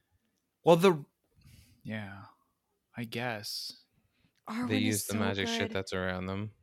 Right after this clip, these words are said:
Speaker 2: They give her more to do in the, in the movies than in the books,
Speaker 1: Oh
Speaker 2: you
Speaker 1: my
Speaker 2: know?
Speaker 1: goodness, yeah, which, yeah, absolutely.
Speaker 2: Which is, like, such a service
Speaker 1: Well,
Speaker 2: to
Speaker 1: she's a
Speaker 2: her
Speaker 1: real
Speaker 2: character.
Speaker 1: character. <laughs>
Speaker 2: Yeah, <laughs> she she
Speaker 1: Well, I
Speaker 2: does
Speaker 1: don't know. They,
Speaker 2: nothing.
Speaker 1: uh, does
Speaker 2: Éowyn
Speaker 1: she
Speaker 2: is the
Speaker 1: nothing?
Speaker 2: star of the show,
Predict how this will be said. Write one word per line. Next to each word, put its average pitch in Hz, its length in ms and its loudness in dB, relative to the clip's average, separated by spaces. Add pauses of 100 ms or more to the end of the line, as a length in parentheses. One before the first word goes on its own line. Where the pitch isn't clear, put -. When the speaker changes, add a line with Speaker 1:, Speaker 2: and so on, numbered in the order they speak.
(760)
Speaker 2:
They 240 220 -2
give 294 200 0
her 403 180 -2
more 226 140 2
to 226 100 2
do 180 240 -2
in 175 120 -4
the, 170 100 -4 (240)
in 196 120 -2
the 180 80 -2
movies 160 420 -6
than 156 180 -8
in 147 100 -12
the 147 60 -12
books, - 360 -2
Speaker 1:
Oh 165 100 12
Speaker 2:
you 127 80 4
Speaker 1:
my 113 40 2
Speaker 2:
know? - 0 -
Speaker 1:
goodness, 117 400 0
yeah, 107 300 0
which, 110 320 -8
yeah, 107 180 -4
absolutely. 107 560 -8
Speaker 2:
Which 247 160 0
is, 240 260 0
like, 220 220 0
such 214 280 0
a 240 40 -2
service 180 400 0
Speaker 1:
Well, 151 120 0
Speaker 2:
to 185 80 -6
Speaker 1:
she's 147 100 4
a 147 80 10
Speaker 2:
her - 20 2
Speaker 1:
real 123 320 2
Speaker 2:
character. 110 400 -4
Speaker 1:
character. 139 160 -10
<laughs> - 60 -12 (840)
Speaker 2:
Yeah, 226 180 6 (120)
<laughs> - 120 -14
she - 140 -2 (720)
she - 80 4
Speaker 1:
Well, 247 100 12
I 240 40 12
Speaker 2:
does 247 80 12
Speaker 1:
don't 180 100 12
know. 170 60 12
They, - 60 12
Speaker 2:
nothing. 196 120 6 (420)
Speaker 1:
uh, 254 40 12
does 269 120 12
Speaker 2:
Éowyn 339 200 12
Speaker 1:
she 247 80 6
Speaker 2:
is 208 80 4
the 170 100 6
Speaker 1:
nothing? 208 160 4
Speaker 2:
star 202 280 8
of 185 140 -2
the 180 80 -2
show, 175 480 0